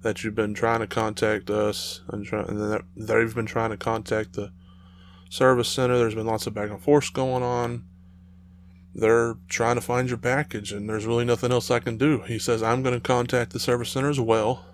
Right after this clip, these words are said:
let them know that you are still eagerly awaiting your package." That's my cat. Sorry about that. And so he said, "There's really not much else I can do. I'm gonna contact the service center where it's supposed to be at, tell them that you are still eagerly awaiting your package, you know, let them know that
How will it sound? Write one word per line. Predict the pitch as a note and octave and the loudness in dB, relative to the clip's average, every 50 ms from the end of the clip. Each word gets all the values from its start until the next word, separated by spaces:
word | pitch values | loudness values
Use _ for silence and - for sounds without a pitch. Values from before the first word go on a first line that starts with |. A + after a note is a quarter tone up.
| - - | -8 -4
let | A2+ A2+ A#2 - | -2 -2 -2 -2
them | - B2+ A#2+ | -4 -6 -2
know | A#2 A#2 A#2+ B2 | 0 0 2 2
that | A#2+ A2+ - - | 0 -2 -2 -2
you | C3 A#2+ F#2+ D2 | -2 0 2 2
are | A2 G#2+ G#2 - - - - - - - - - | 2 0 0 -4 -10 -18 -20 -20 -20 -20 -18 -8
still | - - - - - B2+ B2+ B2+ B2+ C3+ C3+ - | -4 -4 -4 -2 2 4 4 6 6 4 4 2
eagerly | A#2 A#2+ B2+ C3 C3+ B2+ B2+ B2 | -2 -4 -2 -2 0 0 2 2
awaiting | A#2+ A#2 A#2 A#2 A#2+ A#2+ B2 B2 | 0 2 2 2 2 2 0 -2
your | A#2+ A2+ | -2 -4
package." | - - A2 G#2+ G#2+ G2+ - G#2+ G#2+ - - - - - - - - - - - - - - - - - - - | -2 -2 -2 -2 -2 -4 -4 -6 -6 -6 -8 -10 -10 -12 -16 -20 -20 -20 -20 -20 -20 -20 -20 -20 -20 -20 -12 -8
That's | - G#2 F#2+ - | -8 -8 -6 -8
my | - G#2 F#2+ | -8 -8 -8
cat. | - - - G#2 G2 G2 F2+ F2+ - | -6 -6 -6 -6 -6 -8 -10 -10 -14
Sorry | - - G#2 G2 F#2 | -10 -8 -8 -8 -6
about | F#2+ G2 F#2 | -8 -6 -4
that. | G#2+ G2+ G2+ - - - - - - - - - - - - - | -4 -4 -4 -6 -10 -16 -20 -20 -20 -20 -20 -20 -20 -20 -8 -6
And | B2+ A#2+ | -4 -4
so | A#2 - C#3 C3+ B2 | 0 4 4 6 6
he | B2 B2+ | 4 2
said, | A#2+ - C#3 C3 | 2 2 0 2
"There's | B2+ B2+ A#2 | 2 2 4
really | C3 D3 D#3+ E3 | 4 6 6 6
not | D#3+ E3 | 6 4
much | F3 F3 - F3+ | 4 4 4 2
else | F3 E3+ - | 2 2 2
I | E3+ | 2
can | D#3+ D#3 D3 | 2 2 2
do. | C#3+ C#3 C#3 | 2 2 2
I'm | C#3 C3+ | 0 0
gonna | C3 A#2+ A2+ | 0 0 0
contact | - - A#2+ B2 B2+ - C#3 C#3 C3+ - | 0 0 0 0 0 2 0 0 0 0
the | - B2+ | -4 -4
service | - - B2+ B2+ B2 A#2+ - | 0 2 2 2 2 0 -2
center | - B2+ B2 B2 B2 | -2 -2 -2 0 0
where | A#2+ A#2+ | 0 -2
it's | A2+ - | -2 -2
supposed | - A#2 A2 - | -4 -4 -4 -4
to | - | -6
be | A#2 A2 G#2+ G#2 | -6 -4 -4 -2
at, | G#2+ G#2 - - | -2 -2 -4 0
tell | - B2 A#2+ A#2+ | 2 2 4 4
them | C3 B2+ | 2 0
that | B2+ B2 - - | -2 -4 -4 -2
you | A#2+ A#2+ | -2 -2
are | A#2 | -2
still | - - - B2 B2 B2 - | -2 -2 0 2 2 2 0
eagerly | A#2 A#2 A2+ A#2+ B2+ A#2+ B2 B2 | -2 -4 -2 0 0 2 2 2
awaiting | A#2+ A#2 A#2 A#2+ B2 A#2 | 2 0 0 0 0 -2
your | A2 | -2
package, | F2+ A#2 A2 G#2+ G#2+ F#2 F#2 A2 G#2+ G#2+ G#2+ | -2 0 0 0 -2 -4 -6 -8 -8 -8 -8
you | G#2+ A2 | -6 -6
know, | G#2+ A2 G#2+ G#2+ A2 G#2+ | -4 -4 -4 -4 -4 -2
let | G2+ A2 A2 G#2+ F2+ | 0 0 0 0 -2
them | - A#2 A2+ | -4 -4 -2
know | A2 A2 A2 A2+ | -2 0 0 0
that | A2+ A2 F#2+ | 0 0 -2